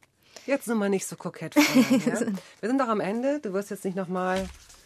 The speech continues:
Speaker 1: da wird jetzt nicht noch mal nachgehakt. Oh, ich hab auch so einen Hunger jetzt gerade. Wie oft isst du am Tag?
Speaker 2: Das bekommt ganz drauf an, manchmal zweimal, manchmal zehnmal.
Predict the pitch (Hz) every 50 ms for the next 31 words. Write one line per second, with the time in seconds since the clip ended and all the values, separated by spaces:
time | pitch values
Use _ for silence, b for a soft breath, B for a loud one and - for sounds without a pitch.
0 | B B B B - - 160 170 - 175 - 196 196 190 180 180 170 170 160 180
1 | 196 - - 220 208 220 233 240 247 - - - - - - 151 170 - - 202
2 | - 208 214 - - - - 320 311 294 - - 311 339 349 320 226 190 180 175
3 | 170 - - - 170 165 160 151 165 185 180 190 254 226 247 240 - 139 226 -
4 | - - 139 120 123 139 - 170 151 151 180 220 - b b b b b b b
5 | b b _ - 208 - 185 214 214 202 - 226 202 - 208 - - 240 233 254
6 | 247 - - - 233 233 220 220 226 240 233 - - 233 247 254 240 233 233 -
7 | 233 233 - 247 240 220 196 185 185 190 208